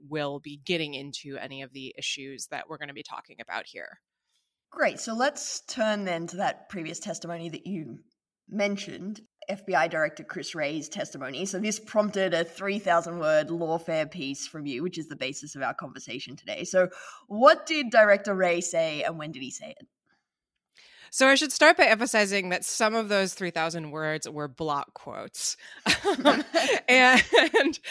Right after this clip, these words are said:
Speaker 1: I will, just to make it sound a little less forbidding to any listeners who might wanna give it a read.
Speaker 2: It's very readable. It, uh, <laughs> it goes down easy.
Speaker 1: It's so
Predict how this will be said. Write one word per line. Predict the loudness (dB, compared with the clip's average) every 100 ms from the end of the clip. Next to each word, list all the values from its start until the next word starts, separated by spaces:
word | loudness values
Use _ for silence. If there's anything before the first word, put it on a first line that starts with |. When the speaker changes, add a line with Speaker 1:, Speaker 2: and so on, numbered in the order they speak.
| -2 2 6
Speaker 1:
I | 6
will, | 6 4 4
just | 2 0
to | 2
make | 2
it | 2
sound | 0 0
a |
little | 0 2 2
less | 2 -2 -2
forbidding | -4 -4 -6 -6
to | -8
any | -8
listeners | -10 -12 -10 -10 -10
who | -10
might | -12 -8
wanna | -6
give | -4 -4
it |
a | -4
read. | -6 -10 -10 -12 _ -6
Speaker 2:
It's | -2
very | 2 4 6 6
readable. | 6 4 2 -2 0 2
It, | 4 8
uh, | 10 12 12
<laughs> |
it | 10 8 8 6 6 6 8 4 6 2 2 4
goes | 8 8
down | 10 10 8
easy. | 0 -4
Speaker 1:
It's | -6 -6 -12 -10 4
so | 6